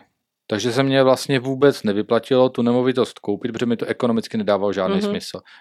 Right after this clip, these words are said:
Speaker 1: Jo, měl bych počítat nějakých pět procent
Speaker 2: Mhm.
Speaker 1: ročně zisk, jo,
Speaker 2: Mhm.
Speaker 1: dejme tomu třeba čtyři, už teda hodně s odřenýma ušima. Byli jsme třeba na dvou, na třech procentech, to mělo vůbec ekonomicky žádný
Speaker 2: Jasně,
Speaker 1: smysl.
Speaker 2: protože když ty nemovitost
Speaker 1: Tak.
Speaker 2: se, eh,
Speaker 1: A,
Speaker 2: tu
Speaker 1: a teď,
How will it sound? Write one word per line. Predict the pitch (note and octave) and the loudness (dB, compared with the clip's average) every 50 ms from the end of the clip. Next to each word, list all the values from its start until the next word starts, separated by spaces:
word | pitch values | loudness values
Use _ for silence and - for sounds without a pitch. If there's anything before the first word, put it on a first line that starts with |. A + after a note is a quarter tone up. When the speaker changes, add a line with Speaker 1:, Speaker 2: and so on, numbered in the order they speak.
| _ - | _ -2
Speaker 1:
Jo, | A#2+ B2+ | -2 0
měl | C3 C3 | 2 2
bych | C3 - | 2 0
počítat | - A#2+ G#2+ - G#2+ A#2 A2 G2+ | 0 -4 -8 -4 -2 -2 0 0
nějakých | A2 A2 G#2 - G#2+ - | 0 -2 -2 -4 -8 -6
pět | - G#2 - | -6 -6 -6
procent | - - - - - G2 - | -6 -8 -8 -8 -6 -2 0
Speaker 2:
Mhm. | - | 0
Speaker 1:
ročně | G#3+ A3 - G#2 F#2 | 0 0 -2 -4 -4
zisk, | E2+ F2 E2 F2 | -4 -6 -6 -2
jo, | F2+ F2+ | 0 2
Speaker 2:
Mhm. | G2 G2 | 2 2
Speaker 1:
dejme | G2+ F#2+ F2+ | 2 0 -2
tomu | - F#2+ F#2+ F#2+ F#2+ | -2 0 0 0 0
třeba | - - G#2+ G2+ | 0 0 -2 -2
čtyři, | F#2+ - - - G#2+ G2 G2 | -2 -2 -6 -6 -4 -4 -4
už | F2 - | -4 -6
teda | - G#2 F#2+ F#2+ F#2 | -4 -2 0 2 2
hodně | F2+ F#2 F#2 F#2 | 0 -2 -4 -8
s | - G#2+ | -10 -10
odřenýma | F#2 F2 F2+ F#2 F#2 F2+ F2+ | -10 -10 -8 -8 -8 -10 -10
ušima. | E2+ - - F2+ F2 - _ - - - _ - | -12 -14 -16 -16 -18 -18 _ -20 -20 -14 _ -4
Byli | A#2+ G#2+ | -4 -4
jsme | - A#2 G#2 | -2 -4 -6
třeba | - - A2+ G#2 | -2 -2 -2 -2
na | G2+ | -2
dvou, | G2 F#2+ G2+ G2+ | -4 -4 -4 -6
na | F#2 | -6
třech | - - - - | -6 -8 -10 -8
procentech, | - - - - - G2 F#2+ F2+ - | -8 -10 -10 -8 -8 -10 -10 -10 -10
to | - G2+ | -10 -10
mělo | G2+ G2+ G2 G2+ G2+ G#2 G#2 F#2+ | -8 -8 -8 -6 -4 -4 -4 -4
vůbec | - C3 B2+ A#2 A2 G#2+ - - - - | -4 -6 0 0 0 0 -2 -6 -14 -10
ekonomicky | - - A2+ G#2 G2+ F#2+ - - F#2+ | -4 -2 -2 -2 -2 -4 -6 -4 0
žádný | G2+ G2 F#3+ | 4 4 4
Speaker 2:
Jasně, | F#3+ - - F3+ | 4 2 0 -2
Speaker 1:
smysl. | - - - | 0 0 -2
Speaker 2:
protože | - - F3 F3+ F#3 | -2 -2 -2 -2 -2
když | F3 F#3 - | -2 -2 -6
ty | - - G3 | -4 -2 0
nemovitost | F#3 F3+ F3+ F#3 F#3 F3 F3 F#3+ - F#3+ F3+ G3+ | 2 4 4 4 4 2 2 0 -4 -2 0 2
Speaker 1:
Tak. | G3 F3+ | 2 2
Speaker 2:
se, | - G3 F#3 F3 F3 F3 E3+ D#3+ E3 E3+ F#3 | 4 4 4 6 6 4 4 2 2 0 0
eh, | F3+ - | 0 0
Speaker 1:
A, | - A#2 | 2 0
Speaker 2:
tu | F#3+ F3+ - - A#2 | 0 0 -2 -2 -2
Speaker 1:
a | |
teď, | A2 - | -2 -4